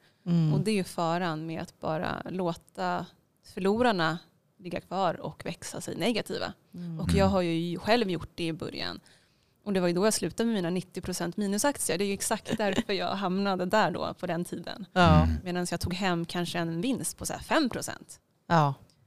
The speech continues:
Speaker 2: Och det är
Speaker 1: Och det är ju
Speaker 2: väldigt vanligt.
Speaker 1: Ja, det är ju de plus och minus som är intressanta.
Speaker 2: Mhm,
Speaker 1: Ehm.
Speaker 2: verkligen.
Speaker 1: Ja, men det finns ju tre sätt liksom att hantera det här på. Eh, nu har vi identifierat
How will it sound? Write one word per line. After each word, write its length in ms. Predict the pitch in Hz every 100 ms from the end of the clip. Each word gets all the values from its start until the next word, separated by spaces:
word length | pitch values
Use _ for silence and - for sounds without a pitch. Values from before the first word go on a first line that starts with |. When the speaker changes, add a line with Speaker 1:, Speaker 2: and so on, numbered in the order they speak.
| _ _ -
Speaker 2:
Och 60 | 196
det 60 | 180
är 80 | 170
Speaker 1:
Och 60 |
det 80 | 160
är 40 |
ju 60 | 160
Speaker 2:
väldigt 220 | 160 170
vanligt. 320 | 160 156 - -
Speaker 1:
Ja, 220 | 175 160
det 60 | 165
är 60 | 170
ju 60 |
de 140 | 180 190
plus 240 | 190 175
och 60 | 170
minus 280 | 165 160
som 120 | 160 175
är 40 |
intressanta. 540 | 160 - 165 180 - - -
Speaker 2:
Mhm, 320 | 226 214 196
Speaker 1:
Ehm. 360 | 185 175 175 175
Speaker 2:
verkligen. 500 | 170 170 - - 202 - _ _ - - - - _ _ _ _ _ _ _ _ _ _ _ _ _ -
Speaker 1:
Ja, 100 | 226
men 120 | 240
det 80 | 247
finns 440 | - 269 277 -
ju 180 | 330 311
tre 400 | - - 202 196
sätt 340 | - - 233 -
liksom 380 | - 196 185 185
att 80 | 180
hantera 520 | 190 185 269 196 226
det 80 | 294
här 160 | 220 -
på. 360 | - - - 190 - -
Eh, 280 | 214 202 196
nu 100 | 196
har 160 | 208
vi 160 | 208 208
identifierat 960 | 202 208 202 190 240 202 190 240 220